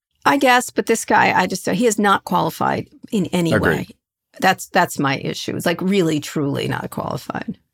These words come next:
Speaker 2: Uh, I agree. That doesn't seem to be a criteria <laughs> any longer for president, but
Speaker 1: No, but no other public. Yeah, but Donald Trump is a terrible person <laughs> and a terrible president.
Speaker 2: Yeah, and, uh,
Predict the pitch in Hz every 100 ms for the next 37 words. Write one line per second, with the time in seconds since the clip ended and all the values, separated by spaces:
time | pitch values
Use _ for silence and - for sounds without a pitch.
0 | - 92 - 82 110 123 127 113 123 123
1 | 98 - - 123 165 139 131 117 107 98
2 | 101 98 - 107 104 151 135 127 120 143
3 | 113 - 104 101 131 139 101 262 220 190
4 | 226 202 254 196 - 196 - - 247 156
5 | 143 - _ 196 185 160 - 151 135 151
6 | 165 - 165 160 - - 175 175 - -
7 | 185 254 175 - 185 - - - 151 -
8 | - - 101 82 - 107 110 - -